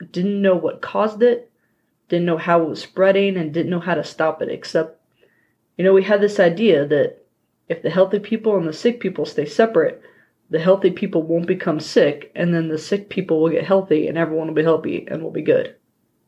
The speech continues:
It's like your laundry. You keep your dirty and your clothes,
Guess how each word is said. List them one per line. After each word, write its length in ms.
It's 180
like 380
your 180
laundry. 480
You 160
keep 320
your 140
dirty 560
and 100
your 140
clothes, 520